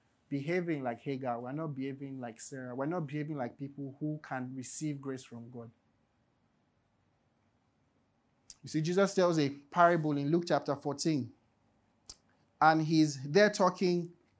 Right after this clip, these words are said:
yes, Luke fourteen, and he's there talking about how the kingdom of God is like people who have been invited to a feast. And the people that are most likely, the people like we're talking about in high school, that say, yes, most likely to be, to succeed, most likely to be invited for the party of the year,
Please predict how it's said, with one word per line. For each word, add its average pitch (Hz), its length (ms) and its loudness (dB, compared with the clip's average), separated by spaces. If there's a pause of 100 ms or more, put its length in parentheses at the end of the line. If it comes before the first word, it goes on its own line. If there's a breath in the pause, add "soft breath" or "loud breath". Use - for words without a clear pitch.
(720)
yes, 151 360 0
Luke 170 140 0
fourteen, 151 420 -4
and 156 160 -2
he's 170 160 0
there 214 140 2
talking 196 320 -2
about 165 320 4
how 190 440 8 (160 soft breath)
the 156 80 -2
kingdom 208 360 2
of 156 180 2
God 180 300 6
is 156 120 0
like 147 200 4
people 190 220 2
who 196 80 4
have 175 180 8
been 156 180 0
invited 170 720 4
to 151 140 -2
a - 20 -4
feast. - 580 -8 (1160)
And 214 280 4 (200)
the 175 100 4
people 285 400 6
that 220 340 8
are 190 140 12
most 233 380 6
likely, 190 380 4
the 175 120 0
people 254 320 2
like 202 180 6
we're 180 120 2
talking 226 260 2
about 196 320 6
in 180 80 -4
high 202 280 6
school, 208 180 -2
that 190 160 4
say, 226 100 6
yes, 226 320 4
most 254 320 6
likely 247 300 8
to 202 240 -2
be, 180 260 -6
to 202 160 -4
succeed, 196 480 0
most 339 300 6
likely 285 320 4
to 220 120 -2
be 208 140 0
invited 240 600 4
for 214 140 0
the 180 140 0
party 277 480 4
of 202 160 2
the 165 60 2
year, 170 320 0